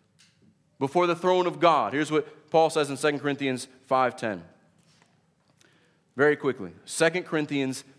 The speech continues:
five ten. "Why should we do good? For we must all appear before the judgment seat of Christ," all of us, "so that each one may receive what is due for what he has done in the body,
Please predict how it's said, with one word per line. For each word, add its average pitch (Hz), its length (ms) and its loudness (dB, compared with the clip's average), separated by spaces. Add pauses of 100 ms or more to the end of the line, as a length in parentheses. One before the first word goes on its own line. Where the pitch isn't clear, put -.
five 127 500 -2 (180)
ten. 101 400 -4 (640)
"Why 139 380 2
should 190 220 -4
we 170 160 -6
do 151 180 -2
good? 117 360 0 (1200)
For 185 380 2
we 185 260 0
must 165 460 0
all 208 380 8
appear 151 320 0
before 143 260 0
the 139 100 0
judgment 135 360 0
seat 127 160 -4
of 110 80 -6
Christ," 78 320 -6
all 180 200 6
of 131 80 0
us, - 320 -14 (460)
"so 185 240 0
that 175 260 4
each 214 240 -2
one 196 260 2
may 175 140 2
receive 165 460 -2
what 165 160 4
is 151 160 0
due 190 580 0 (760)
for 156 180 0
what 175 140 4
he 180 80 2
has 156 160 0
done 185 320 2
in 190 260 0
the 196 80 2
body, 160 360 4